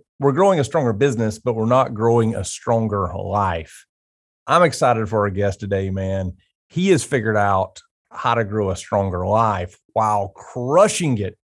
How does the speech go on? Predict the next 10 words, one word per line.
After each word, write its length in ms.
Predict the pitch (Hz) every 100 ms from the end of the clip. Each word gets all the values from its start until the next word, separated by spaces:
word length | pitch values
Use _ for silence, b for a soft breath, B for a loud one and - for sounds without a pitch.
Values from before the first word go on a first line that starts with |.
| _ _
inside 480 | 117 123 - 120 110
of 140 | 104
stronger 380 | - - 120 110
businesses 680 | 104 120 113 110 - 113 107
and 120 | 95
things 260 | 98 113 104
he's 140 | 104
grown 360 | 95 110 110 107
and 100 | 101
developed. 540 | 101 110 104 104 -